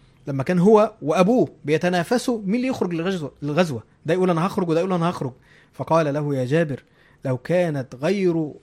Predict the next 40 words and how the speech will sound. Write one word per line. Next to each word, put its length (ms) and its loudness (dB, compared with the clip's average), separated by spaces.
الجنة 640 0
لآثرتك 760 2
بها"، 320 0
يعني، 200 0
خلاص، 300 2
أنا 280 2
ما 120 0
فيش 180 -2
بقى 200 -4
حل، 300 -2
أنا 160 0
يا 120 4
هدخل 200 -2
الجنة 260 0
يا 100 2
أنا 100 2
يا 80 4
أنت، 240 -4
فيبقى 320 -2
أنا 100 4
اللي 120 0
هدخل 240 -6
الجنة. 420 -8
وخرج 480 0
الجهاد 440 -4
فقتل 600 -6
في 100 -12
سبيل 240 -4
الله 180 -6
عز 140 -8
وجل. 320 -4
سيدنا 240 -4
عبد 100 -4
الله 120 2
بن 120 0
حرام 340 0
لما 160 0
قتل، 420 2
فسيدنا 1040 6
جابر 420 6